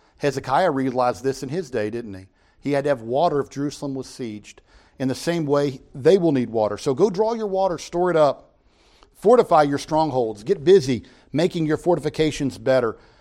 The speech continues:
Go into the clay, and it literally means enter into the clay and tread the mortar. Get your clay ready to do what? To build more walls,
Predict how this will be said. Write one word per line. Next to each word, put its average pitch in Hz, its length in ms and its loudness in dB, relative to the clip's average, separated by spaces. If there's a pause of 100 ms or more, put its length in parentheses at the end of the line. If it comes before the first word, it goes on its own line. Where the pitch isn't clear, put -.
(180)
Go 160 220 4
into 220 280 0
the 180 120 -4
clay, 147 540 -4
and 117 100 -10
it 156 100 -12
literally 190 380 -2
means 175 360 -4
enter 208 340 -6
into 185 220 -4
the 170 120 -6
clay 147 520 0 (320)
and 143 180 -4
tread 196 340 -6
the 202 80 -2
mortar. 170 460 -4 (840)
Get 185 220 -6
your 247 100 -4
clay 208 340 0
ready 165 420 2
to 151 120 -6
do 151 160 0
what? 139 460 -6 (460)
To 123 100 -8
build 151 260 -4
more 170 200 -6
walls, 156 720 -8